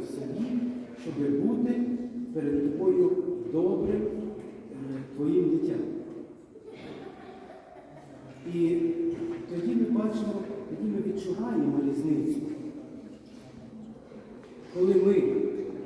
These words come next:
вибачимо із тих когось, хто нас образив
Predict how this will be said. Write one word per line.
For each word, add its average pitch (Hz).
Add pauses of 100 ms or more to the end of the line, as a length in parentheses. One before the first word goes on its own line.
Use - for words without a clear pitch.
(1300)
вибачимо 170 (920)
із 143
тих -
когось, 147
хто 147
нас 147
образив 127